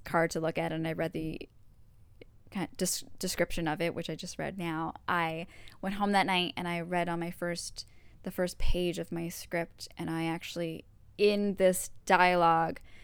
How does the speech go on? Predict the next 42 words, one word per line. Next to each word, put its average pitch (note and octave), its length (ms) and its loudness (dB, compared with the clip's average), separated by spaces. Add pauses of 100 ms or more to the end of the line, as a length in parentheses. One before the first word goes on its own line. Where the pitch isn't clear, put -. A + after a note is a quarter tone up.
(160)
talk F#3 260 2
about F#3 220 4
Orion's E3+ 520 2
belt - 440 -2 (140)
and E3 200 -6
l-, D#3+ 220 -8 (140)
name D#3+ 560 -2 (280)
Mintaka, - 1000 -4
which - 380 -2 (580)
blew B3 280 4
my E4 200 10
mind A3 420 4
because E3+ 560 0 (260)
I G3 300 10
didn't C#4 300 4
know G#3+ 180 2
about G3 260 4
this F#3 220 2
star - 1000 -2 (440)
being, E3+ 600 -2 (400)
star F3 300 -2
system E3 680 -4 (300)
before E3+ 360 2
that E3 200 0
moment. E3 460 -2
It F3 140 -4
was E3 160 -2
something F#3 400 0
that E3+ 280 2
obviously F3 460 -4
I E3 60 -4
was E3+ 100 -4
channeling E3+ 460 -2
at E3+ 80 -6
the F3 80 -8
time, E3 400 -4
but F3 120 -4
didn't E3+ 220 -4
make D#3+ 140 -6
the F3+ 80 -6
connection E3+ 460 -6
until - 520 -6